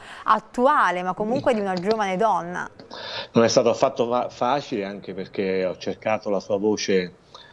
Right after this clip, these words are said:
Speaker 2: per circa due anni, eh, e poi ho fatto uno sforzo di empatia, eh, cercando anche di raccontare dal punto di, cioè mettendomi a specchio anche rispetto alle donne che ho conosciuto e che ho amato.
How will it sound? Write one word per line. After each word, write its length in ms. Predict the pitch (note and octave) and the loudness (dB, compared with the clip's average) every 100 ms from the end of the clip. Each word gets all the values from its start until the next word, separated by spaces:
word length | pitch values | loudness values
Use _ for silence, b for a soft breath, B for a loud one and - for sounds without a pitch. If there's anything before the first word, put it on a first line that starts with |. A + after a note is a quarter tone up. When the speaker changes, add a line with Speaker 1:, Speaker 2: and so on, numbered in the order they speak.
| _ - | _ -2
Speaker 2:
per 140 | G2 | -2
circa 320 | - A2 - | 0 0 2
due 240 | F#2 G2+ F#2+ | 2 4 2
anni, 440 | D#2 F2+ A2+ D3+ | 0 -2 0 0
eh, 600 | - G#2 F2 F2 F2+ F#2+ A2 | 0 0 2 0 2 2 2
e 100 | A#2+ | 4
poi 140 | D3 | 4
ho 60 | - | 4
fatto 280 | G#2+ - A2+ | 2 0 -2
uno 120 | G2+ | -2
sforzo 400 | - A2+ - G#2 | 0 0 0 -2
di 100 | F#2+ | -4
empatia, 640 | F#2 G#2+ - G2 E2 E2 - B B B B - | -6 -4 -4 -4 -4 -6 -10 B B B B 0
eh, 360 | G#2+ G#2 F#2+ F#2+ | 4 6 4 2
cercando 600 | - B2 - C3+ C#3+ B2 | 2 2 4 2 4 2
anche 260 | B2 B2 A#2 | 2 -2 -2
di 100 | A#2 | -2
raccontare 1040 | A2 - A#2+ A#2 A#2+ A#2 B2 A#2+ A2 G2+ | -2 -4 -6 -4 0 2 2 4 2 2
dal 200 | G2+ G2 | -4 -6
punto 340 | B2 A2+ A#2 | -8 -6 -4
di, 200 | A2+ A2+ - - B - | -2 -4 -6 -20 B 2
cioè 320 | C#3 A2+ A2+ - B2+ | 4 4 0 -16 -14
mettendomi 480 | B2+ B2 C#3+ C#3 B2+ | -6 -2 0 2 2
a 60 | A#2+ | 2
specchio 520 | - C#3 C#3 - A#2+ | 2 2 2 2 -2
anche 460 | A#2+ - A#2 A2 - B B B B | -2 0 0 0 -6 B B B B
rispetto 500 | B2 A#2+ C#3+ C3 B2+ | -4 0 2 2 4
alle 120 | A2+ | 4
donne 420 | A2 A#2 A2+ A2 F#2+ | 4 2 0 -2 0
che 140 | A2 | 0
ho 140 | G2+ | 0
conosciuto 1160 | - A2 A2 - A2+ A2+ G2+ F#2+ G2+ F#2+ F2+ F2+ | -2 -4 -2 -2 0 2 2 0 0 0 -2 -4
e 100 | F2+ | -6
che 120 | - | -2
ho 80 | G2+ | 0
amato. 560 | G2 G2+ E2 F2 F2 | 0 0 -2 0 0